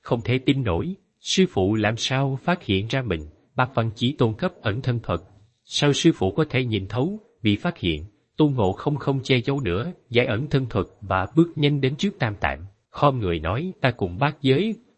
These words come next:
và Tiểu Bạch Long đã trở lại." Tôn Ngộ không không hỏi gì, bởi vì lúc này thông qua thiên địa hỏa nhãn, hắn đã thấy được một loại lực lượng kỳ dị tuy yếu ớt, nhưng không ngừng phát tán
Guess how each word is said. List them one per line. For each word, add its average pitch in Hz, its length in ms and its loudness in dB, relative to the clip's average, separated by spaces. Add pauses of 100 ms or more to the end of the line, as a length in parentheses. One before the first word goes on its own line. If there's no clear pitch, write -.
và 117 100 2
Tiểu 139 260 2
Bạch 117 200 -2
Long 143 240 -2
đã 127 100 0
trở 107 200 -2
lại." 90 400 -4 (380)
Tôn 190 180 6
Ngộ 104 240 2
không 139 200 -2
không 127 220 -4
hỏi 107 300 0
gì, 85 280 -2 (340)
bởi 127 240 4
vì 107 120 2
lúc 147 280 0
này 101 240 0
thông 139 180 -2
qua 123 200 0
thiên 147 240 0
địa 92 140 2
hỏa 95 220 -2
nhãn, 90 280 -4 (300)
hắn 165 340 -4
đã 120 160 2
thấy 135 220 -2
được 107 240 -2
một 95 200 -2
loại 90 140 2
lực 90 240 -6
lượng 87 180 -2
kỳ 90 280 -2
dị 80 320 -4
tuy 110 260 0 (120)
yếu 139 160 2
ớt, 185 200 2 (420)
nhưng 180 200 4
không 160 220 0
ngừng 95 220 2
phát 165 260 -4
tán 135 280 0